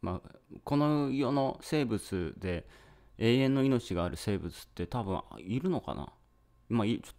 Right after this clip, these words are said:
っといるのかもしれないですけど、多分まあ、いないんじゃないかなと。永遠にずっと生き続けてる。そう。なんか百億年生きてるとかね。いんのかな？まあ、探せばいるかはわかんないですけどね。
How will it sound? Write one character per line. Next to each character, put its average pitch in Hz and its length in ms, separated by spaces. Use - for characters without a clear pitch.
っ - 40
と - 60
い 127 120
る 143 100
の 117 100
か - 100
も 95 80
し - 140
れ 80 60
な 76 100
い 73 40
で 73 60
す - 80
け - 80
ど、 - 220
多 156 160
分 95 280
ま 90 300
あ、 - 120
い 98 100
な 107 120
い 110 60
ん 92 40
じ - 60
ゃ 65 40
な 67 100
い - 60
か - 100
な - 80
と。 - 140
永 95 80
遠 101 260
に 95 80
ず 90 120
っ - 40
と 95 120
生 92 60
き - 140
続 92 200
け 85 100
て 87 100
る。 73 160
そ - 240
う。 - 80
な 98 80
ん - 20
か 90 80
百 - 320
億 127 200
年 120 260
生 - 80
き - 80
て 90 100
る 82 80
と - 80
か - 80
ね。 - 160
い 107 120
ん 131 40
の 92 80
か - 120
な？ - 80
ま 82 60
あ、 - 20
探 95 220
せ 95 100
ば 85 80
い 85 80
る 90 120
か - 120
は - 120
わ - 80
か - 120
ん - 60
な - 60
い - 20
で - 60
す - 60
け - 60
ど - 120
ね。 - 80